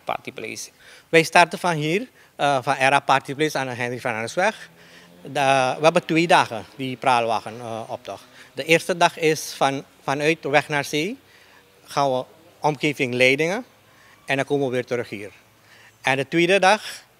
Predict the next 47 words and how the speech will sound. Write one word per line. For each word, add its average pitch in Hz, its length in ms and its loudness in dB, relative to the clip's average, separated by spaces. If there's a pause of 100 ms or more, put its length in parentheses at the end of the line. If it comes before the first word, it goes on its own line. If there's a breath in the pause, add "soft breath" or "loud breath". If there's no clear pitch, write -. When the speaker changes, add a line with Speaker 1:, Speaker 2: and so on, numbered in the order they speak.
(200)
Speaker 2:
gaan 143 220 2
we 139 80 -2
van 143 160 0
hieruit 185 360 4
starten, 185 460 2
van 151 160 -2
Weg 143 140 0
naar 160 180 -4
Zee, 175 200 -2
Era 147 220 2
Party 156 300 0
Place, 196 340 -4
gaan 135 180 -2
we 123 140 -4
richting 131 400 -8
Plein 185 360 0 (360 loud breath)
en 131 80 -10
dan 123 120 -6
komen 143 200 -2
we 135 60 -4
weer 135 180 -2
terug, 147 460 -4 (600 soft breath)
eh, 127 560 0 (280)
in 139 200 -4
Wanica 165 680 4 (220)
en 139 160 -6
dan 131 140 -2
rijden 127 300 -2
we 127 120 -6
terug 127 200 -4
weer 117 200 -6
hier 107 160 -14
zo. - 140 -20 (560)
Speaker 1:
Diwali 254 420 -2
is - 380 -2 (600 loud breath)
de - 120 -6
overwinning 156 500 -2
van 143 120 -4
het 139 120 -10
goede 143 280 -6
op - 80 -10
het - 120 -10
kwade, 143 460 -4
van 135 240 -6
licht 143 280 -6
op 135 200 -6
de 131 240 -6